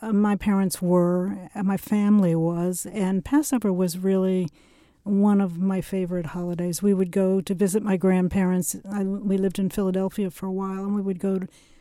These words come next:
to Connecticut to visit them, and my cousins would come, and it was a big deal. And, um, so the Elijah Door came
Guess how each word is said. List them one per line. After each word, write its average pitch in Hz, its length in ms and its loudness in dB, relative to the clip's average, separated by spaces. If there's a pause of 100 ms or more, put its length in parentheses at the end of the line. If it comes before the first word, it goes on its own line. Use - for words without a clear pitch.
(220)
to 196 240 -2
Connecticut 214 560 2
to 196 80 0
visit 185 380 2
them, 180 260 2 (440)
and 208 120 2
my 208 100 4
cousins 220 420 4
would 202 180 0
come, 190 580 2
and 208 200 0
it 214 60 0
was 240 160 0
a 240 40 0
big 247 200 0
deal. 220 420 2 (680)
And, 214 600 2 (160)
um, 208 760 0 (560)
so 226 840 2 (1200)
the 226 300 4
Elijah 233 500 4
Door 202 460 2 (160)
came 220 960 2